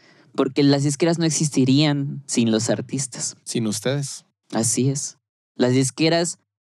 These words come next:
Speaker 1: los necesitan a ustedes, no ustedes a las disqueras.
Speaker 2: Completamente. Y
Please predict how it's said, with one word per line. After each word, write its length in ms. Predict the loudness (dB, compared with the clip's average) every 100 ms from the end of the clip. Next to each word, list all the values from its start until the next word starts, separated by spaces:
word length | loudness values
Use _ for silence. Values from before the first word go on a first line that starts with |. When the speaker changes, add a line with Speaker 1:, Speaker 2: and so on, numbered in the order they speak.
| 0
Speaker 1:
los 240 | 2 4
necesitan 840 | 4 2 0 0 0 0 0 0
a 60 | 2
ustedes, 640 | 0 -2 -2 0 0 -2
no 240 | -2 0 2
ustedes 520 | 0 -2 -2 0 0
a 40 | -2
las 220 | -4 -4
disqueras. 680 | -6 -8 -8 -10 -8 -10 -12 _ _ _ _ _ _ _
Speaker 2:
Completamente. 1000 | -10 -8 -6 -2 -2 -2 -4 -4 -4 -4 -2
Y 460 | 0 0 -2 -6